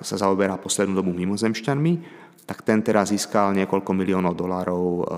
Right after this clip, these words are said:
čisto na projekt, ktorý nazval Galileo. Takže takýmto spôsobom, ak prídete s niečím novým, zaujímavým, tak môžete získať financie od, e, súkromnej sféry.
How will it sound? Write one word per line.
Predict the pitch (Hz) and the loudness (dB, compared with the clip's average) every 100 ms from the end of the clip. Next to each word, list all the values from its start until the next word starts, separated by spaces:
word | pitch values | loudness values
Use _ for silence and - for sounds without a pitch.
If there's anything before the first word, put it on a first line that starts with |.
| 87 87 - | -8 -12 -8
čisto | 98 - | -6 -2
na | 95 85 | -2 -2
projekt, | - 85 85 - | -2 -4 -4 -10
ktorý | - 95 | -4 0
nazval | 90 90 85 - | 0 -2 -4 -4
Galileo. | 92 95 90 85 87 - - - - - _ - | -2 -2 -2 -6 -8 -18 -20 -20 -20 -20 _ -8
Takže | 95 - | -6 -2
takýmto | 123 160 139 | 0 0 0
spôsobom, | - 107 156 147 131 117 | 0 2 2 2 2 0
ak | - | 0
prídete | 110 110 107 | 0 0 0
s | 104 | 0
niečím | 98 - 92 92 90 | -2 -2 -2 -2 -2
novým, | 90 113 180 180 170 131 | 0 0 2 2 2 2
zaujímavým, | 113 131 135 135 135 139 139 139 135 131 98 - | 2 2 2 0 0 0 0 -2 -4 -6 -6 -6
tak | 98 - | -6 -6
môžete | 98 101 101 101 | -6 -4 -4 -4
získať | 98 95 - 95 | -4 -4 -6 -10
financie | - 92 90 - 98 | -8 -8 -6 -4 -4
od, | - 90 - - | -2 -4 -6 -6
e, | 98 92 90 90 92 - | -4 -2 -4 -6 -8 -8
súkromnej | - 90 95 92 | -6 -4 -4 -4
sféry. | 90 - 90 87 | -6 -6 -6 -8